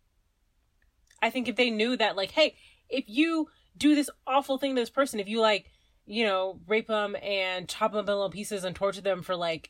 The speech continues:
days on end, that'll be done to you.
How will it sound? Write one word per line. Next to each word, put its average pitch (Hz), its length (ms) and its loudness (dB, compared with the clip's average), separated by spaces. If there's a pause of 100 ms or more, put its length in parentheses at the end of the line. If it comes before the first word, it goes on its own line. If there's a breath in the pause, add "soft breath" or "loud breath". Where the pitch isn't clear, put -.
(120)
days 196 260 -2
on 180 140 -2
end, 165 360 -6 (800)
that'll 226 300 4
be 208 120 -4
done 190 180 -4
to 170 60 -8
you. 196 420 -2